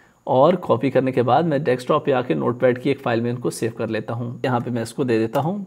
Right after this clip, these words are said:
पाक फाइव स्टार, ओके। सेव करने के बाद यहाँ पे मैं ये इस जगह से, ये मैंने काम क्यों किया? ये काम मैंने इसलिए किया क्योंकि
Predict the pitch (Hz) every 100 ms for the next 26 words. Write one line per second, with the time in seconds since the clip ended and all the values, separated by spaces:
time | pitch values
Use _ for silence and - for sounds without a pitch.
0 | - 131 123 185 - - - 113 - 123
1 | 113 - 170 269 262 - - - - -
2 | - 208 208 202 185 160 123 139 185 147
3 | 123 131 143 156 160 - - _ - -
4 | 147 135 - 120 120 110 - 139 - -
5 | - _ - 165 202 196 190 185 185 180
6 | 220 196 175 175 175 175 175 180 180 185
7 | 185 190 - 190 143 - 143 165 165 -
8 | 180 190 151